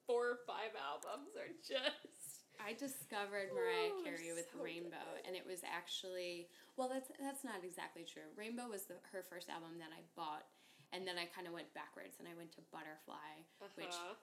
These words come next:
Speaker 2: whew,
Speaker 1: Butterfly.
Speaker 2: those two
Speaker 1: <laughs>
Speaker 2: albums were, like,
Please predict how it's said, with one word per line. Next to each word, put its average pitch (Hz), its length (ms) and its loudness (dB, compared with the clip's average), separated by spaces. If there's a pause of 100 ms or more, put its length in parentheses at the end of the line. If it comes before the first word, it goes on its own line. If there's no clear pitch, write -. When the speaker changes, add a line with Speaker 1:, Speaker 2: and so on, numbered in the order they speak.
Speaker 2:
whew, 370 340 8 (520)
Speaker 1:
Butterfly. 226 500 4
Speaker 2:
those 254 560 6
two 247 420 0
Speaker 1:
<laughs> - 60 -2
Speaker 2:
albums 208 640 2
were, 196 160 -2
like, 175 400 -2